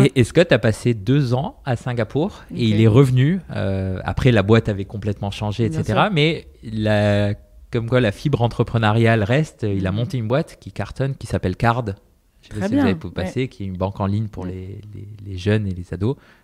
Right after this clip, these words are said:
Speaker 1: euh, dans lesquels on a investi, bien sûr, et, et qui cartonne, quoi.
Speaker 2: Génial.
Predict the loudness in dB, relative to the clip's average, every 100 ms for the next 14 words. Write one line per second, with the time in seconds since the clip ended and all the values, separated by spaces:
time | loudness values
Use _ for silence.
0 | -16 -10 -6 -4 -2 -4 -4 -12 -10 -10
1 | -10 -12 -10 -8 -6 -4 -4 -2 -6 -10
2 | -12 -14 -16 -16 -16 -10 -10 -10 -16 _
3 | _ -4 -2 -2 -4